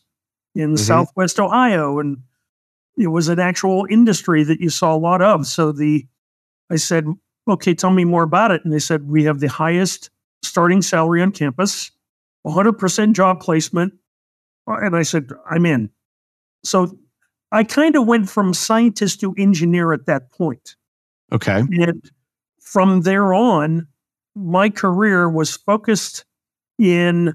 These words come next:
Speaker 1: a kind of engineering that's called control system engineering or industrial automation. And that's
Speaker 2: Mm-hmm.
Speaker 1: what I've done my whole career in a number of different capacities.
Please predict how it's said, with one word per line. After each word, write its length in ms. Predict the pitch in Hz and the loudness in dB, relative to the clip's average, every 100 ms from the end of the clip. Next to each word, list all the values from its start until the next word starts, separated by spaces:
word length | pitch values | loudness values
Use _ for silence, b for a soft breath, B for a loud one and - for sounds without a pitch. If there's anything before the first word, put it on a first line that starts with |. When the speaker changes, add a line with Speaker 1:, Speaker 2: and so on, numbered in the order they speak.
| - _ _ _ _ | -8 _ _ _ _
Speaker 1:
a 100 | 214 | -4
kind 360 | 165 - 233 233 | -4 -4 -2 0
of 80 | 202 | 2
engineering 440 | 196 156 190 190 | 0 0 0 2
that's 180 | 160 156 | 2 0
called 280 | - 165 156 | -2 -2 -2
control 400 | - 151 - 170 | -4 -4 -2 -2
system 480 | - - 185 - 156 | -2 -4 -2 0 -2
engineering 560 | 143 131 139 135 131 127 | -2 -4 -4 -4 -6 -6
or 220 | 127 123 - _ _ _ | -6 -8 -14 _ _ _
industrial 580 | 160 175 165 - 170 156 | -2 0 -2 0 -2 0
automation. 680 | 185 165 147 151 151 - 139 _ _ _ _ _ - | 0 -2 -2 -2 -4 -6 -12 _ _ _ _ _ -4
And 120 | 156 | 0
that's 180 | 190 214 | 2 2
Speaker 2:
Mm-hmm. 80 | |
Speaker 1:
what 100 | 202 | 0
I've 80 | 185 | 0
done 200 | 185 180 | 2 2
my 140 | 165 156 | 2 0
whole 200 | 165 156 | 0 -2
career 640 | - 156 202 156 139 139 - _ _ _ _ _ _ | -2 0 2 2 -2 -6 -12 _ _ _ _ _ _
in 60 | 147 | -4
a 40 | |
number 300 | 151 160 156 | 0 2 2
of 100 | 147 | 0
different 340 | 131 156 160 127 | -2 -2 -4 -8
capacities. 880 | - 165 170 151 143 131 131 - | -6 -2 0 0 -2 -4 -6 -10